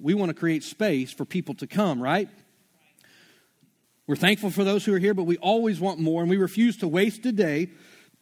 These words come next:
by not preparing for it, the increase of tomorrow. So these are our values. These are the things that drive us. These are the things, and, and so, you know,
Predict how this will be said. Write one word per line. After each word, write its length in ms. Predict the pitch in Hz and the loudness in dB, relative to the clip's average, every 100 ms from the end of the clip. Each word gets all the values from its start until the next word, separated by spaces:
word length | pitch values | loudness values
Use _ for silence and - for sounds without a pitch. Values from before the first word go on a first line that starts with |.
| _ | _
by 140 | - 165 | -2 0
not 260 | 185 196 | 0 -2
preparing 640 | 185 165 180 247 202 147 156 | -4 -4 -2 2 2 0 -2
for 140 | 170 | -4
it, 180 | 175 190 | -4 -2
the 140 | 165 190 | 0 0
increase 380 | 220 - 170 | 0 -2 -2
of 100 | 165 | -4
tomorrow. 480 | - 156 160 147 113 - _ _ _ _ _ _ _ _ _ _ _ _ _ _ _ _ _ | -4 -2 -2 -4 -8 -16 _ _ _ _ _ _ _ _ _ _ _ _ _ _ _ _ _
So 120 | 185 | 2
these 200 | 220 254 | 2 4
are 60 | 254 | 2
our 140 | 233 | 0
values. 480 | 180 202 214 165 139 | 2 2 2 0 0
These 160 | 214 | 0
are 60 | 247 | 2
the 120 | 226 | -2
things 240 | 220 226 175 | 0 0 0
that 140 | 175 | -2
drive 420 | 131 185 196 175 | -2 0 2 2
us. 220 | 151 135 | 0 -2
These 200 | - 202 | -2 0
are 60 | 233 | 0
the 100 | 208 | 0
things, 260 | 220 214 - - - | 2 0 -2 -12 0
and, 160 | 202 | 0
and 220 | 196 214 196 | 2 0 0
so, 260 | 233 214 - - | 0 0 -2 -4
you 80 | 220 | 0
know, 180 | 214 202 | 2 0